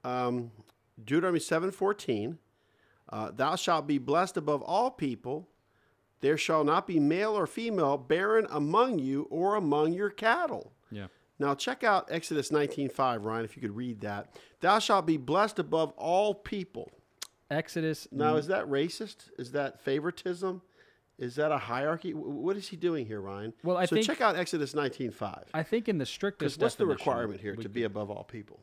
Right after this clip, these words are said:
Speaker 2: Oh, here it is. You're right. You're right. Here it is. "There, now therefore,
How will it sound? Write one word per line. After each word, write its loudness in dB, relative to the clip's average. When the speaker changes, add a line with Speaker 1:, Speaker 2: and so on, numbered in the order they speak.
Speaker 2:
Oh, 2
here 2
it 2
is. 2
You're 2
right. 0
You're 0
right. 2
Here 2
it 2
is. -2
"There, 2
now 6
therefore, 4